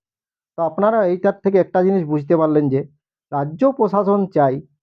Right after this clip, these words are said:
বা জেলা প্রশাসনগুলো, রাজ্য সরকার actually চায় যে আপনাদের যে টাকা সেটা আপনারা নিজেরাই বাড়ি তৈরি করুন।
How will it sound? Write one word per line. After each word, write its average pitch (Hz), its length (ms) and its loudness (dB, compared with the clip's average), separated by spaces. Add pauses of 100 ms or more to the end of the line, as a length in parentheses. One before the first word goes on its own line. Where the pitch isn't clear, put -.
(180)
বা 143 160 0
জেলা 143 260 2
প্রশাসনগুলো, 156 760 -2
রাজ্য 131 360 -2
সরকার 160 300 0
actually 190 500 -2
চায় 139 180 2
যে 143 180 2 (540)
আপনাদের 226 520 0 (100)
যে 196 140 2
টাকা 160 320 0
সেটা 165 260 -4
আপনারা 180 360 0
নিজেরাই 175 420 2
বাড়ি 147 280 0
তৈরি 147 280 0
করুন। 139 260 0